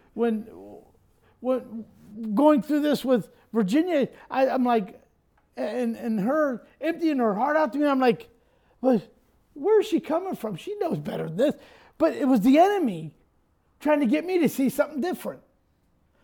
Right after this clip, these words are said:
Not from her, but from my own thinking. And so I had to shake that off. I said, "Wait a minute, whoa, whoa, whoa, whoa.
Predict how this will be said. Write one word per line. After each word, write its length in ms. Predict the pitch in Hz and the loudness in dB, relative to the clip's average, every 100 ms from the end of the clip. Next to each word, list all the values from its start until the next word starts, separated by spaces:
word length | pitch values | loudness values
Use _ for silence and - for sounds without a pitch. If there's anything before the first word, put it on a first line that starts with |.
| _ | _
Not 280 | 254 311 - | 2 2 4
from 180 | 233 180 | 2 4
her, 460 | 247 339 247 240 233 _ _ _ _ _ - | 6 6 6 0 -2 _ _ _ _ _ 4
but 200 | 277 - | 4 4
from 140 | 285 | 4
my 220 | 285 294 | 4 4
own 180 | 302 254 | 4 2
thinking. 540 | - 392 - - - - _ _ _ _ _ _ _ - | 4 4 4 -10 -12 -16 _ _ _ _ _ _ _ -2
And 200 | 277 - | -2 0
so 420 | 285 262 226 - _ _ _ - | 2 2 2 -4 _ _ _ -2
I 120 | 311 | 4
had 200 | 302 311 | 4 4
to 80 | 269 | 0
shake 360 | - 302 269 311 | 0 -2 -2 -2
that 180 | 294 | -2
off. 520 | 311 339 311 - - _ _ _ _ _ _ _ | 0 0 -2 -12 -20 _ _ _ _ _ _ _
I 40 | - | -8
said, 120 | 277 | -4
"Wait 120 | 359 | -2
a 100 | 349 | -4
minute, 80 | 165 | -2
whoa, 160 | 269 269 | 2 4
whoa, 140 | 247 | 4
whoa, 140 | 214 196 | 2 -2
whoa. 260 | 160 120 | -4 -8